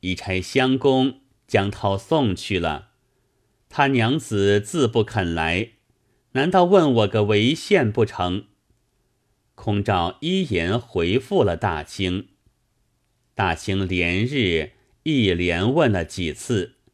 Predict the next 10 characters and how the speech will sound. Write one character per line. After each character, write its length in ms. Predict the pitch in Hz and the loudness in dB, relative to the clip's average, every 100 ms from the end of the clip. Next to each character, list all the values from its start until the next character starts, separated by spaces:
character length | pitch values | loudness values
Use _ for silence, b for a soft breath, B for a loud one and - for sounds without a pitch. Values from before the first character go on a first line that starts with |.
| _ _ _ _ _ _ | _ _ _ _ _ _
只 200 | - 127 | 0 2
认 440 | 160 135 110 104 | 2 2 2 0
魂 400 | 101 117 113 175 | 0 0 2 0
家 240 | 190 185 170 | 0 2 0
怀 400 | 110 87 80 107 | -2 -2 0 -2
恨， 520 | - 151 104 80 - _ _ | 0 0 0 -4 -12 _ _
不 160 | - 104 | -2 -2
来 240 | 80 78 | 0 -4
看 420 | 85 - 160 110 76 | -6 -6 -4 -4 -6
他 340 | - 80 - | -6 -6 -8